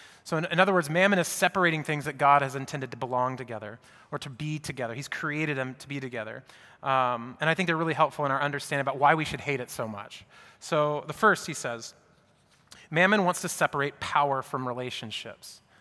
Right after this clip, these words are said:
Wants to say that you can have power without the need for relationships.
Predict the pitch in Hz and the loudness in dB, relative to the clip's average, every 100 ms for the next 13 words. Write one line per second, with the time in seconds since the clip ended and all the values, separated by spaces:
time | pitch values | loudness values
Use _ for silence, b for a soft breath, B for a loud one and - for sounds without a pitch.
0 | b b b b b b - 151 180 - | b b b b b b -6 -4 -2 2
1 | 175 151 160 190 190 151 160 156 - 151 | 2 0 -2 -2 0 2 0 0 4 6
2 | 143 123 131 139 139 151 143 143 139 135 | 4 0 -4 -4 0 2 2 -2 -6 -6
3 | - 147 160 156 143 117 - 85 - - | -6 -4 -2 -2 -6 -8 -10 -14 -18 -20